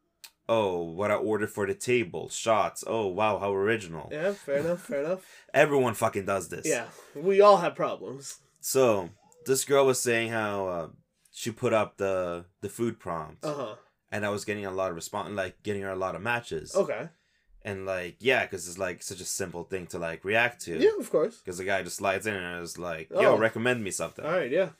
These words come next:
Speaker 2: Give me something.
Speaker 1: So, yeah.
Speaker 2: Oh, wise food
Speaker 1: So
Speaker 2: person. You know your shit, apparently.
Speaker 1: <laughs> So, what happened to this, uh, poor girl?
Speaker 2: Oh, no.
Speaker 1: Uh, some guy asked her that.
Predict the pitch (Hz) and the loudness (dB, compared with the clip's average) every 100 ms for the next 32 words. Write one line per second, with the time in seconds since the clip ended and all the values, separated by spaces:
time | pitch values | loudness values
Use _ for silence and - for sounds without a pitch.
0 | _ 180 202 170 - 135 131 120 90 104 | _ -2 0 0 -2 -4 -6 -8 -6 0
1 | 113 92 90 87 151 165 147 135 143 151 | 2 2 -2 2 4 4 0 -4 0 2
2 | 147 151 135 - _ - 156 - 160 160 | 4 0 -2 -12 _ -18 -16 -4 -2 -2
3 | - 113 110 104 98 - 220 - - 170 | 4 6 6 4 2 -4 -16 -18 -12 0
4 | 233 190 160 165 147 156 143 143 185 - | 4 4 4 0 0 -2 0 0 -2 -6
5 | 247 - - 127 123 104 104 127 - _ | -18 -10 2 6 8 6 2 -6 -20 _
6 | _ - - 120 117 120 123 113 95 110 | _ -18 -2 0 4 4 4 0 -4 -4
7 | 98 98 - 92 87 87 85 - - 131 | 4 4 4 -4 -2 -4 -6 -8 2 4
8 | 107 98 101 87 82 117 131 131 117 117 | 4 2 2 2 -2 -8 -12 -12 -12 -14
9 | - _ _ _ - 90 87 87 - 120 | -16 _ _ _ -6 -4 -4 -4 0 0
10 | 113 117 110 110 120 - 98 85 78 76 | 4 6 6 6 4 2 -2 -2 -4 -6